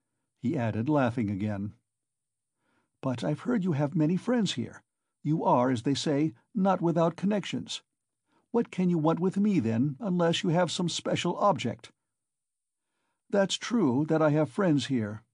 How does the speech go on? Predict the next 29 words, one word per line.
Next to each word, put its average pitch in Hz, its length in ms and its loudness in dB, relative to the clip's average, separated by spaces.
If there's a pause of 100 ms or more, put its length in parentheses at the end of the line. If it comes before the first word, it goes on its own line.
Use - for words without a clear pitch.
(320)
Svidrigaïlov 117 840 -2
admitted, 120 500 -2 (100)
not 151 240 0
replying 135 500 0
to 131 120 -4
the 127 80 -4
chief 120 380 -4
point. 127 380 -4 (840)
I've 160 240 0
met 190 200 2
some 160 220 0
already. 170 520 0 (720)
I've 110 160 -4
been 113 200 0
lounging 131 380 2
about 123 300 2
for 135 160 -2
the 123 100 0
last 123 340 -2
three 123 200 0
days, 113 400 -2 (260)
and 156 260 0
I've 175 160 0
seen 180 260 0
them, 135 380 -2
or 170 200 0
they've 170 220 0
seen 190 260 -2
me. 123 360 -2